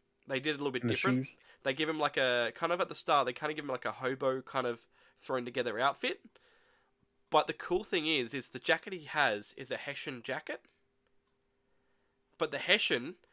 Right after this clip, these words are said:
Speaker 1: is Hessian Sack from Oogie Boogie.
Speaker 2: Why is he a hobo when in the cartoon he's, like, he's already a thing? He's just wandered upon Pinocchio
Speaker 1: Yeah.
Speaker 2: and that.
Speaker 1: So
Speaker 2: Like,
Speaker 1: they,
Speaker 2: he's
Speaker 1: they,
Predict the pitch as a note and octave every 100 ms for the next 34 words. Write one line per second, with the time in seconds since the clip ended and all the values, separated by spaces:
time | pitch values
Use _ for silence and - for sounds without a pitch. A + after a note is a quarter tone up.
0 | _ - C3+ - D#3 - C#3 - D#3 -
1 | B2+ D#3+ C#3 A#2+ D3 C3+ - _ _ _
2 | _ _ _ _ _ _ _ _ _ _
3 | _ _ _ _ _ _ _ _ _ A#2
4 | C3 C#3+ F3 G3 F3+ F3+ D3 D#3 F3+ C#3+
5 | B2+ B2 A#2+ B2 B2 B2+ - D3 F3 D3
6 | D#3+ C#3+ D#3+ C#3+ B2+ A2+ C3+ A#2+ - C3+
7 | C3+ D3 C3 A#2 - A#2 - D3 A#2 A2+
8 | C3+ - - - _ _ - A#2 C3 D3+
9 | C#3 A#2+ - D3 C3+ A#2+ A2 G#2+ G#2 -
10 | - B2 A2+ D#3 A2 G#2 G#2 G#2+ B2 -
11 | E3+ F#3 G#3+